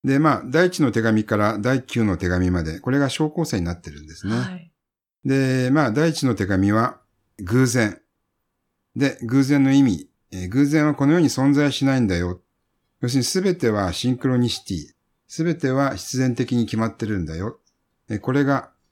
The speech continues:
Speaker 1: 第一の手紙ですね。
Speaker 2: うん。
Speaker 1: まあ、このようにですね、ちょっとストーリーを話すと皆さんが読んでもらえなくなってしまうかもしれないので。
Speaker 2: うん、そうですね。
Speaker 1: はい。えー、じゃあ第二章何があるか。第二章は決断ですね。えー、決断した瞬間に未来が誕生する。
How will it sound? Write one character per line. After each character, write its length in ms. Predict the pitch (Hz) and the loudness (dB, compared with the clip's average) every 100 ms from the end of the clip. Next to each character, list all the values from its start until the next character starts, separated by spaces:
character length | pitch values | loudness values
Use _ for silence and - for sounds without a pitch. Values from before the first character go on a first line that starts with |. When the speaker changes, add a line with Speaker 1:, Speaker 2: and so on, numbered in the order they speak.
| _ _ 85 | _ _ -4
Speaker 1:
第 180 | 110 | -2
一 160 | 92 - | -2 -4
の 80 | 76 | -8
手 100 | 78 | -8
紙 220 | 78 82 | -12 -10
で 80 | 92 | -10
す 140 | 87 | -10
ね。 160 | 80 - _ - | -14 -16 _ -6
Speaker 2:
う 40 | |
ん。 20 | |
Speaker 1:
ま 40 | 127 | -6
あ、 80 | - _ | -8 _
こ 100 | - | -4
の 100 | 175 226 | 0 2
よ 100 | 247 | 4
う 40 | |
に 100 | 220 | 4
で 80 | 123 | 2
す 100 | - | 2
ね、 100 | 101 | 0
ち 80 | 156 | 0
ょ 40 | |
っ 20 | |
と 80 | 139 | -4
ス 80 | - | -2
ト 80 | 233 | 0
ー 20 | |
リ 80 | 240 | 2
ー 40 | 170 | 2
を 60 | |
話 240 | 123 131 120 | 2 0 -2
す 60 | |
と 100 | 101 | 0
皆 160 | 110 151 | 2 2
さ 140 | 151 | 2
ん 20 | |
が 60 | 117 | 2
読 160 | 131 165 | 4 4
ん 40 | |
で 220 | 123 90 | 2 0
も 140 | 92 113 | -2 0
ら 80 | |
え 20 | 117 | 0
な 100 | 110 | 0
く 60 | |
な 80 | 117 | -4
っ 20 | |
て 100 | - | -4
し 100 | 85 | -4
ま 80 | 92 | -4
う 60 | 90 | -4
か 80 | 76 | -6
も 80 | |
し 80 | 185 | -6
れ 100 | 87 | -8
な 0 | |
い 20 | - | -8
の 40 | |
で。 60 | - | -6
Speaker 2:
う 20 | |
ん、 40 | |
そ 100 | 233 | -4
う 60 | 202 | -4
で 60 | |
す 140 | 165 151 | -4 -4
ね。 60 | |
Speaker 1:
は 80 | 117 | -2
い。 220 | 110 - _ _ _ _ _ | -2 -6 _ _ _ _ _
え 40 | 117 107 104 | -2 0 0
ー、 60 | |
じ 100 | 120 | 0
ゃ 40 | 127 | 0
あ 40 | |
第 200 | 107 160 | 2 2
二 100 | 160 | 2
章 120 | 156 127 | 2 0
何 220 | 131 110 | 0 0
が 80 | 92 | -2
あ 40 | |
る 60 | 82 | -6
か。 160 | - - | -12 -8
第 160 | 117 147 | -2 2
二 120 | 147 | 2
章 140 | - | 0
は 80 | 101 | -2
決 280 | - 90 113 | -2 -6 -2
断 200 | 120 110 | 0 0
で 80 | 107 | 0
す 120 | - | -4
ね。 260 | 71 80 - _ _ _ _ _ _ - | -6 -6 -10 _ _ _ _ _ _ -6
え 80 | |
ー、 40 | 95 | -4
決 260 | 110 110 143 | -4 -2 0
断 160 | 170 | 0
し 80 | 160 | 2
た 80 | 160 | 0
瞬 240 | - 156 | 2 2
間 180 | 143 143 | 2 4
に 100 | 139 | 6
未 140 | 143 | 6
来 220 | 147 123 98 | 4 2 0
が 160 | 87 | -4
誕 240 | 85 101 95 | -2 -2 -2
生 140 | 92 | -4
す 140 | - | -6
る。 180 | 78 80 | -10 -14